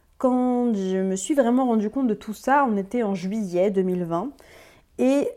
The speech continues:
il était pour moi pas du tout question de quitter l'entreprise par rapport à toutes les peurs que j'avais, hein. Donc, euh, peur, euh, de me retrouver sous un pont, euh, de pas avoir de quoi payer un loyer, de pas avoir remboursé, de quoi rembourser mon crédit.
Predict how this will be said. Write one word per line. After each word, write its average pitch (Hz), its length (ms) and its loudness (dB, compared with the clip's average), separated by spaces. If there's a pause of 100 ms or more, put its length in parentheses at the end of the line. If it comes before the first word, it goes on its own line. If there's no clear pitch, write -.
(260)
il 220 140 2
était 220 320 4
pour 226 220 2
moi 240 560 0 (140)
pas 277 100 6
du 240 120 2
tout 285 140 -12
question 269 440 0
de 202 140 2
quitter 233 320 -2
l'entreprise 226 640 -2 (440)
par 185 120 -2
rapport 208 340 0
à 165 260 -4
toutes - 240 -8
les 180 80 -2
peurs 220 300 -2
que 220 100 2
j'avais, 190 320 0 (220)
hein. 180 100 -10 (500)
Donc, 185 280 -2
euh, 170 280 -2 (100)
peur, 196 280 4
euh, 175 140 0
de 180 140 -4
me 180 80 -4
retrouver 190 420 -2
sous 196 220 -8
un 180 120 -2
pont, 190 500 -4
euh, 170 240 -4
de 180 100 -6
pas 180 160 -2
avoir 190 220 -2
de 196 80 0
quoi 196 160 -2
payer 190 200 -4
un 175 80 -6
loyer, 185 480 0
de 175 100 -6
pas 175 120 -4
avoir 175 220 -4
remboursé, 180 360 -10 (120)
de 190 100 -6
quoi 202 240 -2
rembourser 196 480 -4
mon 175 140 -6
crédit. 240 420 -2